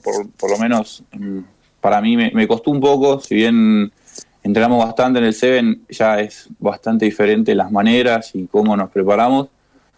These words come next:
Así que por ahí los primeros físicos me costaron un poco, los, no sé si los disfruté tanto, pero siempre traté de, de dejar todo ahí. Y, y sí, me, me ilusionó bastante esto, creo que lo, lo hablamos con Lauti y Toto, este, una,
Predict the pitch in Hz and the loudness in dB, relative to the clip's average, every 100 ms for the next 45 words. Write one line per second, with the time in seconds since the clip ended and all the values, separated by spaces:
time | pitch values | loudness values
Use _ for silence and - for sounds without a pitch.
0 | _ _ _ 101 110 104 101 101 110 113 | _ _ _ -6 -2 0 2 2 2 0
1 | 107 110 120 113 127 123 113 107 101 98 | 0 2 2 0 -2 0 0 2 2 2
2 | 95 98 98 101 123 117 113 104 123 131 | 0 -2 -6 -4 -2 0 0 2 2 2
3 | 120 107 98 95 95 - _ - 117 123 | 2 0 0 -2 -6 -12 _ -2 0 0
4 | 123 117 110 107 110 120 131 131 131 110 | 0 0 0 0 2 2 2 2 0 2
5 | 107 104 101 95 107 104 101 101 95 110 | 2 2 2 0 0 0 0 0 0 0
6 | 98 - 71 107 110 - - - - 104 | 0 -4 -2 -2 -2 -4 -8 -8 -4 0
7 | 101 98 _ 101 104 123 117 131 123 117 | 0 -4 _ -6 -2 -2 -2 0 2 2
8 | 131 165 - _ - - - _ _ _ | 0 -2 -6 _ -20 -20 -20 _ _ _
9 | _ _ 110 110 107 104 101 98 104 104 | _ _ 2 4 2 2 0 0 0 -2
10 | - 135 123 110 104 101 101 101 107 110 | -2 0 2 2 0 0 0 0 0 -2
11 | - 117 127 120 131 143 143 143 - 143 | -2 2 2 2 -2 0 0 0 0 -2
12 | - 107 95 95 95 98 98 104 104 - | 0 -4 -4 -2 -2 0 0 0 -2 -6
13 | 92 92 92 95 107 107 107 101 107 110 | -8 -8 -4 0 0 0 -4 -6 0 0
14 | 113 120 101 - 92 92 95 92 | 2 0 0 -2 -6 -6 -2 0